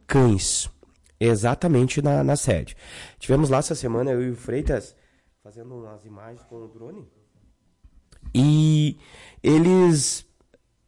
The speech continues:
está lotada, não tem espaço algum pra animais, de tanto animais que a gente tem. E mesmo assim, se a gente tivesse espaço, teria muito mais. Infelizmente. E a gente pede pras pessoas que,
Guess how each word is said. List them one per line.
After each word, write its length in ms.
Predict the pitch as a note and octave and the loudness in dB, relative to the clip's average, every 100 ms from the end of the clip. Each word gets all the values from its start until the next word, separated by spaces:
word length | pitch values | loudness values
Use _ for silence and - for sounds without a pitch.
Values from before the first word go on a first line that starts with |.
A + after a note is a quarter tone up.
| - | -8
está 240 | C#3+ - | -2 2
lotada, 540 | A#3+ D4 A#3 C#4 F2+ - - - | 2 2 0 0 -4 -8 -16 -8
não 160 | C3 | -6
tem 360 | C3+ E3+ C4+ E4+ - _ _ - | -4 -2 -2 -4 -10 _ _ -10
espaço 720 | C#3+ - D3+ G#3+ - C4 - _ _ _ | -10 -2 -2 -2 -6 -6 -8 _ _ _
algum 640 | D3+ G3 D#3+ C#3+ F#3 A#3+ D#4+ | 2 2 2 0 2 2 0
pra 260 | - A3+ | -2 0
animais, 440 | B3 C4 F3+ F3+ B2+ | 2 2 2 2 0
de 120 | D3+ | -6
tanto 440 | - E3+ A3 B3+ | 0 2 2 0
animais 320 | D#4+ C#4 G#3 | -4 -2 -2
que 80 | - | -2
a 40 | B3 | -4
gente 220 | C4+ - | -4 -2
tem. 320 | A3+ A#3 - - - - - - - | 0 0 -2 -12 -20 -20 -18 -12 0
E 260 | D3+ F#3 | 2 2
mesmo 460 | E3 D#3 A3 C#4+ E4+ | 4 4 4 2 -2
assim, 400 | - - G3 C#4 | -2 -2 -4 -6
se 140 | - | -4
a 40 | D3+ | -2
gente 300 | D3 F3+ - | 0 -2 -2
tivesse 380 | D3+ D3+ F#3+ | 2 2 2
espaço, 500 | A3+ - C#3 F3+ - B3+ - _ _ - - - | -2 -2 -2 0 -4 -8 -14 _ _ -20 -10 -2
teria 320 | D#3+ F#3 B3+ - | 2 2 0 -2
muito 560 | E3 E3+ A3+ C#4+ - B2 | 2 6 6 4 2 0
mais. 480 | G2+ E2+ - - - _ - - | 0 -2 -6 -16 -20 _ -12 -2
Infelizmente. 760 | E3+ - B3+ A#3+ F3+ B2 - - - - | 0 2 2 4 2 2 -2 -14 -20 -6
E 60 | - | 2
a 60 | C#3 | 4
gente 200 | F#3 - | 4 4
pede 280 | A3 E4+ | 2 2
pras 220 | E4+ D#3+ C#3+ | 2 0 2
pessoas 460 | D3 - D3+ A#3 | 0 0 0 0
que, 400 | - D#3 C3 A#2+ | 0 0 0 -2